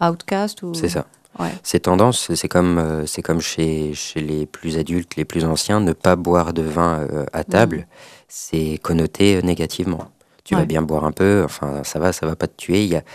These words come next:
Speaker 2: il y a vraiment ces représentations positives à boire de l'alcool. Euh, donc que ce soit juste un bon verre de vin ou que ce soit beaucoup d'un coup, il n'y a pas grande différence dans la représentation positive.
Speaker 1: C'est très français, ça, non ?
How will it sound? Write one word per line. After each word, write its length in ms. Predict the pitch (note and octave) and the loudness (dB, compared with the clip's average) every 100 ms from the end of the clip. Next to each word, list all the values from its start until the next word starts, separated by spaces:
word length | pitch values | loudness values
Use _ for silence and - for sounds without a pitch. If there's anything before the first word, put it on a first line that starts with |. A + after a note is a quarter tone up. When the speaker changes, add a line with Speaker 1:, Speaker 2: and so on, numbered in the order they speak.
| - - | -20 -8
Speaker 2:
il 60 | F2+ | 0
y 20 | |
a 40 | D#2+ | 4
vraiment 240 | F2+ G#2 | 4 4
ces 140 | - | 2
représentations 640 | G2 F#2+ F2 F2+ E2+ - F#2 | 0 2 0 0 0 -2 -4
positives 480 | - D#2 D#2 - G#2+ | -2 -2 -2 -4 -4
à 60 | |
boire 240 | D#2 F2+ F#2 | 2 2 2
de 80 | F2 | 2
l'alcool. 460 | E2+ - F#2+ A#2+ - - - - - E2 | 0 2 2 0 -6 -20 -20 -20 -8 -4
Euh, 500 | D#2+ D#2 D2 C#2+ C#2 | -2 0 -2 -2 -4
donc 200 | E2 D#2 | -6 -2
que 100 | E2+ | -2
ce 120 | F2+ | -2
soit 240 | E2+ F2+ F2 | 0 2 4
juste 340 | G2 G2 - | 2 0 0
un 120 | E2 | 0
bon 220 | D#2+ F#2 | 0 0
verre 240 | F2 E2+ E2 | 0 0 0
de 100 | E2 | 0
vin 180 | F2+ F2+ | 2 0
ou 100 | D#2+ | -2
que 80 | |
ce 100 | - | -4
soit 220 | D#2+ - D#2+ | -4 0 0
beaucoup 400 | D#2+ F2 - F#2 | 2 -2 -2 -2
d'un 160 | E2 | -2
coup, 260 | D#2 A2 A#2 | -2 0 0
il 40 | |
n'y 60 | D#2 | 0
a 40 | |
pas 360 | - F#2+ F#2+ E2+ D2+ | -2 0 0 -2 -4
grande 320 | A2 F#2 F2+ | -2 -2 -2
différence 500 | E2 - E2 F2 F#2 | -6 -8 -4 -4 -4
dans 120 | D#2+ | -4
la 80 | D#2 | -4
représentation 680 | D#2 - E2 D#2+ - - E2 | -4 -6 -6 -6 -6 -10 -8
positive. 440 | - D#2+ E2 - E2 _ _ _ _ _ _ _ _ _ _ - | -8 -8 -10 -14 -20 _ _ _ _ _ _ _ _ _ _ -16
Speaker 1:
C'est 80 | F#3 | -14
très 180 | - F#3+ | -6 -6
français, 420 | - F#3+ - C4+ | -4 -8 -4 -6
ça, 200 | - G3+ | -6 -8
non ? 140 | B3 | -8